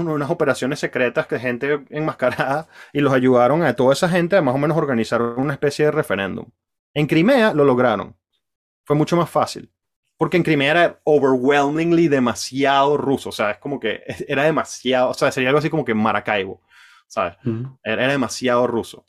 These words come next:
Speaker 1: Eh, y por eso fue más fácil hacerlo ahí, porque la resistencia fue menor. Pero en el Donbass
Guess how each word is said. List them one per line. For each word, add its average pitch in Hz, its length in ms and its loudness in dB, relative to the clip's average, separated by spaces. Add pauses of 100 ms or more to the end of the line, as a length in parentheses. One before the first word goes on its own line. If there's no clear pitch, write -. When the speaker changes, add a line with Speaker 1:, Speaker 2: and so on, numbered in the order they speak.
(220)
Speaker 1:
Eh, 110 260 -6
y 123 60 -6
por 139 140 -2
eso 160 120 -6
fue 180 140 2
más 175 140 0
fácil 165 360 -2
hacerlo 135 340 0
ahí, 165 100 4
porque 131 180 -2
la 113 80 4
resistencia 113 560 -4
fue 131 140 -2
menor. 143 380 -2 (1200)
Pero 120 560 2
en 131 140 -2
el 127 100 0
Donbass 131 460 -2